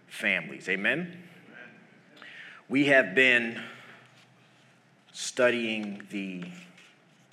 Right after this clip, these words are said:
Speaker 1: book of James for the last few weeks. And so we're gonna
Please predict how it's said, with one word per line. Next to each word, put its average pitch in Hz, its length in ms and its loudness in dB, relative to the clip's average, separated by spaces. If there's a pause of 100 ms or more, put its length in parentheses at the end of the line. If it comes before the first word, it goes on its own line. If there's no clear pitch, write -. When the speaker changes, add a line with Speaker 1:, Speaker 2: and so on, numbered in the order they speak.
(160)
Speaker 1:
book 120 200 -4
of 92 120 -8
James 107 460 -2
for 85 100 -12
the 87 80 -8
last 98 460 0
few 90 240 -12
weeks. 110 640 -6 (520)
And - 100 -14
so 95 80 -10
we're 95 140 -6
gonna 95 360 -8